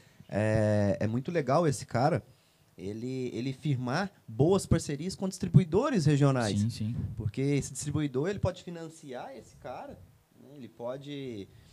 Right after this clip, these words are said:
Speaker 1: ele vai conceder um prazo pra ele, pra ele adquirir a mercadoria, né? Às vezes ele, ele não consegue comprar direto de uma fábrica, que é uma, uma oficina menor,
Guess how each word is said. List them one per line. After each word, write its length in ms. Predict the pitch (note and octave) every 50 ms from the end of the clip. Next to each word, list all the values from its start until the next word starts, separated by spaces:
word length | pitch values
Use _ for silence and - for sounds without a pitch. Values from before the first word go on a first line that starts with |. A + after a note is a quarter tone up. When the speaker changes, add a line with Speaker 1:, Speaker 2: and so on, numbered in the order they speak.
| - - -
Speaker 1:
ele 100 | G#2+ G#2+
vai 120 | A2 A#2+
conceder 360 | - C#3 C3+ - D3 B2+ C3
um 80 | C#3 D3
prazo 440 | C#3 - - B2+ D3 D#3+ D#3 C3+ C#3
pra 200 | - C#3 C#3 B2+ A#2+
ele, 340 | A#2+ B2+ D3+ G3+ A#3+ A#3+
pra 120 | D#3+ C#3+ C3+
ele 220 | C3 C3 B2+ B2
adquirir 460 | B2 B2 A#2+ C3 - - B2+ A#2 C3+
a 60 | F#3+ G#3
mercadoria, 720 | G3+ E3+ D3+ - D3+ C#3 C#3 B2+ A2+ A#2 C#3+ G#3 B3+ A#3+ - - - - - - -
né? 160 | A2+ A#2 C3
Às 160 | C#3 B2+ A2+
vezes 160 | B2 C#3+ C#3 C3+
ele, 320 | C#3 C3 C#3 C3 A#2+ G#2+ - - - - -
ele 120 | - A#2+
não 80 | B2 B2
consegue 320 | - C3+ B2+ - D3 C3+
comprar 440 | - C3 B2+ A#2+ C3 C3 C#3+ E3+ F3+
direto 320 | D#3+ D3 C3+ C3+ C#3 C3+ C3+
de 60 | C3
uma 140 | B2+ A#2+ A2+
fábrica, 320 | - C3 C#3+ D#3+ - -
que 60 | - A#2+
é 40 |
uma, 240 | A#2 B2 B2 A#2+ A#2
uma 360 | A2+ G2 A#2 A#2+ A#2 A2+ G2+
oficina 320 | G2 A2+ A2+ - C3 A#2+ A#2
menor, 360 | A#2+ G#2+ G2+ G#2 A#2+ F3+ A#3+